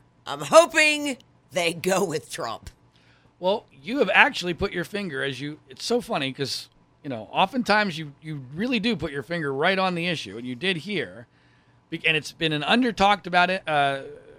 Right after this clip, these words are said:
Speaker 2: perspective on this particular campaign, especially in Florida. And, and as I've said numerous times on this program, as a Republican, you can't win Florida without the Cuban vote being strongly in your favor. And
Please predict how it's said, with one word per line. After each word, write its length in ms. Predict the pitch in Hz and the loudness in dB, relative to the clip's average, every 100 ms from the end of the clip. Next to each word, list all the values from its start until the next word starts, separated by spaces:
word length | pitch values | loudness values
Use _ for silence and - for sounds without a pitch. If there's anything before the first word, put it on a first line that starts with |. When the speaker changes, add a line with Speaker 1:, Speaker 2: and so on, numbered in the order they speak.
| - | -6
Speaker 2:
perspective 600 | 160 - 208 233 143 120 | -6 0 0 0 -4 -4
on 140 | 123 | -4
this 240 | 120 110 - | -4 -8 -12
particular 800 | - 127 139 - 120 113 117 - | -10 -6 -6 -6 -6 -6 -10 -12
campaign, 640 | - 127 113 127 107 123 127 | -6 -4 -2 -4 -4 -8 -10
especially 480 | 117 - 143 165 | -8 -6 -6 -6
in 80 | 165 | -8
Florida. 500 | 151 180 143 90 87 - _ _ _ - | -2 0 0 -2 -14 -20 _ _ _ -12
And, 240 | 131 143 143 | -10 -8 -4
and 120 | 143 | -2
as 140 | 139 | 2
I've 220 | 151 190 160 | 4 2 2
said 200 | 180 156 | -2 0
numerous 340 | 185 214 170 | 0 0 0
times 280 | 185 175 151 | 2 2 2
on 60 | |
this 100 | 156 | -4
program, 460 | - 220 156 107 85 _ - | -2 -2 -2 -8 -14 _ -10
as 120 | 139 | -4
a 60 | 151 | -2
Republican, 680 | 147 226 185 139 95 82 95 - | 0 0 0 -6 -10 -20 -20 -14
you 120 | 143 | -12
can't 320 | - 208 214 | 0 0 2
win 160 | 226 214 | -4 -6
Florida 580 | 220 196 131 117 135 - _ _ _ | 0 0 0 -2 -8 -10 _ _ _
without 360 | 147 151 170 165 | -2 2 2 2
the 80 | 165 | -6
Cuban 480 | - 233 214 170 | -6 -4 -2 -4
vote 360 | 143 131 139 135 | -2 0 -2 -4
being 240 | 147 147 | -6 -6
strongly 580 | - 160 151 156 151 156 - | -4 -2 0 0 -4 -6 -8
in 180 | 143 143 | -4 -2
your 120 | 143 | -2
favor. 500 | 208 214 156 76 - _ _ _ _ _ - | 0 0 0 -6 -20 _ _ _ _ _ -4
And 560 | 151 147 147 143 147 | 0 2 2 0 -6